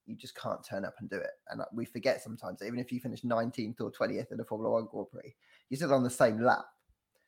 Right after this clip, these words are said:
and you still, you s-, it's still, like, a, a level above most other people in the world. Um, and I, so it's just quite nice for me to have the opportunity to do that and to see that <clears throat> and just remind me, so going forward, um,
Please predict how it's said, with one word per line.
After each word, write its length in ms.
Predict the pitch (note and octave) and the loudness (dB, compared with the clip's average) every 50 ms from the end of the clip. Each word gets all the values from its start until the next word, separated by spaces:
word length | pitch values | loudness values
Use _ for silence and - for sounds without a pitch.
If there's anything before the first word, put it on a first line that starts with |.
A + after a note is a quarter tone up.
| _ _ - | _ _ -2
and 120 | - G#2+ A2+ | 0 0 2
you 60 | A#2 | 0
still, 420 | - - C#3+ C#3 B2+ B2+ A#2+ - - - | 2 4 6 8 8 8 6 4 2 -2
you 100 | - B2+ | -6 -8
s-, 200 | - - - - _ _ - | -8 -10 -14 -18 _ _ -8
it's 180 | A#2 A#2 - | -6 -6 -4
still, 240 | - - D#3 C3+ B2+ | 2 6 6 8 8
like, 180 | B2 A#2 - C#3 | 8 6 6 4
a, 80 | - - - - | 0 2 2 2
a 60 | A#2 | 6
level 360 | A#2+ B2+ B2 A2+ A2+ G#2 G#2 | 8 8 6 6 6 4 4
above 420 | G#2+ - - A2+ G#2+ G#2 G#2 - - _ _ _ - | 6 8 8 10 10 8 6 0 -12 _ _ _ -4
most 320 | A2+ A#2+ A#2 A2+ A2+ - | 0 2 2 2 2 0
other 100 | G#2+ G2+ | -4 -4
people 300 | G2+ - A#2 G#2 - A2+ | -4 -4 -6 -4 -2 -2
in 80 | G#2+ G#2+ | -2 -2
the 60 | - | 4
world. 420 | G#2 G#2 G2+ D#2 A#1+ - - - - _ _ _ _ _ _ _ - | 6 8 8 8 6 2 -4 -10 -14 _ _ _ _ _ _ _ 2
Um, 300 | F#2+ G2+ G#2 G#2+ G2+ - - | 6 6 6 6 4 2 0
and 140 | G#2+ A2 A#2 | 2 4 4
I, 160 | A#2 A2 - - - - | 4 4 2 -2 -10 -16
so 140 | - - - | -8 -4 -4
it's 140 | G#2+ - - | -4 -4 -4
just 160 | - - - | -8 -10 -10
quite 180 | - - - F2 | -8 -6 -4 -2
nice 240 | G2+ F#2+ F2 - - | -2 -4 -4 -6 -8
for 80 | A2 | -8
me 140 | G#2 F#2 F2+ - - | -8 -8 -8 -6 -4
to 180 | G#2+ G#2+ A2 - _ _ _ _ _ - | -4 -4 -6 -8 _ _ _ _ _ -6
have 220 | - - F#3+ - | -4 -2 -2 -2
the 80 | A#2 A2 | -2 -4
opportunity 460 | - - - - - - - - G2+ | -6 -6 -6 -4 -4 -4 -4 -6 -10
to 140 | - - - | -12 -10 -6
do 120 | - - - | -4 -2 0
that 180 | - F2+ - - | 0 0 -2 -2
and 100 | A#2+ A#2 | -4 -6
to 120 | - - - | -8 -10 -6
see 180 | - - G#2+ | -4 -2 0
that 200 | - G#2 G#2+ - - | 0 0 -2 0 2
<clears throat> 40 | - | 4
and 400 | F#3 E3+ C#3+ B2+ - - A2+ A2+ | 4 4 4 2 0 0 0 0
just 160 | A2+ A2 - | -2 -2 0
remind 280 | A2+ A2 A2+ A2 A2 G#2 | 2 4 6 6 6 4
me, 160 | G#2 G2+ A2 | 2 0 -2
so 200 | - - A2+ G2 - - | -2 -2 -2 -2 0 4
going 220 | A2+ A2+ G#2+ G#2 - | 4 4 4 4 0
forward, 340 | - A2 G2 F#2+ - - - - - - - - - - - - - - | -4 -4 -4 -4 -4 -6 -10 -14 -18 -18 -20 -20 -20 -20 -20 -8 0 4
um, 540 | G2+ G2+ G2+ G2+ G2+ G2+ G#2+ G#2+ A#2+ C#3+ | 6 6 6 4 2 0 -4 -6 -8 -12